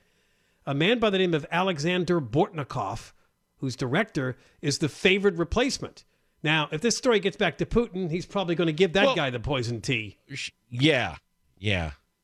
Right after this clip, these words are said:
Speaker 2: And they
Speaker 1: Really? Word is you wanna replace me?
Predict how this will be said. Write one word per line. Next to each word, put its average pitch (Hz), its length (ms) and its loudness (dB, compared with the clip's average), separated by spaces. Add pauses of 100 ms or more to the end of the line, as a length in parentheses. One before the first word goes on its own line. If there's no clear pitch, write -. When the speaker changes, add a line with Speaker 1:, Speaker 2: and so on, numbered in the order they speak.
(360)
Speaker 2:
And 139 100 2
they 226 60 8
Speaker 1:
Really? 294 420 2 (240)
Word 247 300 4
is 269 160 2
you 285 80 2
wanna 262 180 4
replace 247 460 0
me? 311 300 0